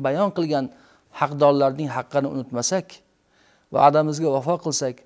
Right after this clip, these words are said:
Alloh subhanahu va taolo bergan o'sha mol dunyo albatta bizning manfaatimizga xizmat qiladi. Alloh subhanahu va taolodan o'zimga ham va meni bugun tinglayotgan siz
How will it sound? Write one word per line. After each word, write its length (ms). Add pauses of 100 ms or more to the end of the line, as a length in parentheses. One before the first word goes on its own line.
Alloh 300
subhanahu 600
va 100
taolo 280
bergan 320
o'sha 200
mol 280
dunyo 320 (760)
albatta 520 (420)
bizning 300
manfaatimizga 720
xizmat 420
qiladi. 300 (1600)
Alloh 240
subhanahu 640
va 80
taolodan 420
o'zimga 480
ham 220 (880)
va 200 (420)
meni 320
bugun 240
tinglayotgan 540
siz 260